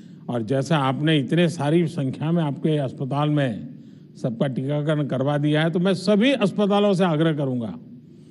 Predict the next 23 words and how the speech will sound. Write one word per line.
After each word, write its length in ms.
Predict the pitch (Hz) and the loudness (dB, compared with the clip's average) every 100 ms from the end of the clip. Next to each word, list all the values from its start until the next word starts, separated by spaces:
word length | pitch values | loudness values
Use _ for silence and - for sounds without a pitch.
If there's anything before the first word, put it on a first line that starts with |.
| - - - | -20 -6 -2
कि 120 | 190 175 | 0 2
आप 240 | 170 185 | 2 4
भी 280 | 175 156 202 | 4 4 4
तय 320 | 175 170 175 | 4 4 4
कीजिए 240 | 175 170 196 | 2 2 2
कि 60 | |
आपके 280 | 175 170 196 | 0 0 0
यहाँ 280 | 165 175 160 | 2 2 2
हंड्रेड 360 | 151 156 180 | 2 2 2
परसेंट 340 | 185 160 170 165 | 0 -2 -2 -2
काम 200 | 175 185 | -2 -2
कितना 360 | 185 170 190 | -2 -2 0
जल्दी 320 | 175 156 160 165 | 2 2 4 2
पूरा 240 | 165 143 | 2 -4
होता 280 | 107 - 92 | -6 -10 -12
है। 80 | 95 | -4
कॉम्पिटिशन 560 | 180 202 233 202 214 | -2 0 2 2 2
चलाइए, 460 | 185 170 156 107 - - - - - - | 2 0 0 -4 -8 -16 -20 -20 -20 -8
वातावरण 400 | 151 180 208 220 | -2 0 2 4
बनाइए 560 | 208 190 160 113 - - - - - - - - | 4 4 2 0 -6 -12 -16 -20 -20 -20 -8 0
कि 60 | |
भाई 140 | 185 202 | 4 6
हमारे 340 | 190 214 | 6 6